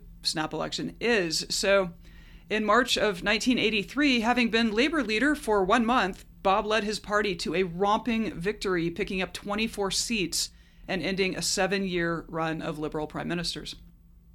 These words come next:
He became Prime Minister of Australia thirty-six days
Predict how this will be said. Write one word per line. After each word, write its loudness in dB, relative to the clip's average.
He -2
became -2
Prime 2
Minister 2
of 2
Australia 4
thirty-six 2
days 0